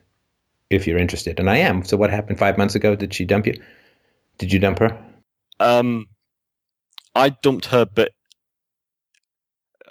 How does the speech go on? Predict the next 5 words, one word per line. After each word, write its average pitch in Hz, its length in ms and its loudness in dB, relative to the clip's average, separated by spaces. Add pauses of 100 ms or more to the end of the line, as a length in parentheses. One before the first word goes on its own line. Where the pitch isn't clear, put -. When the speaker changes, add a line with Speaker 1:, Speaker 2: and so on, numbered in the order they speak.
(500)
Speaker 2:
slightly 113 420 -2
complicated 95 600 0
s-, - 140 -16 (120)
situation. 101 920 -2
Um, 98 420 -2